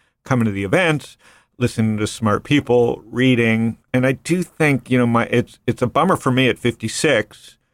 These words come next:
to feel like the frontier is just here, you know, like someone's about to release an iPhone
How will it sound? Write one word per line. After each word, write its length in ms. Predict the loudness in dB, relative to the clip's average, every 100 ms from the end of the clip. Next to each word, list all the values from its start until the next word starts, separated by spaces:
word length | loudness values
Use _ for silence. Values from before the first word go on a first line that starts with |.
| _
to 760 | -8 0 4 6 6 8 6 4
feel 580 | -2 0 2 4 4 2
like 480 | 2 0 -4 -8
the 100 | -4
frontier 760 | -4 0 0 -2 -2 0 2 0
is 240 | -2 -4
just 420 | -2 -2 -2 -4
here, 300 | -2 -2 -2
you 200 | -6 -2
know, 240 | 0 2 2
like 340 | 0 -2 -4 _
someone's 460 | -8 -4 -2 0
about 280 | 0 0 0
to 100 | 0
release 320 | 2 2 0
an 120 | -2
iPhone 440 | -4 -6 -6 -8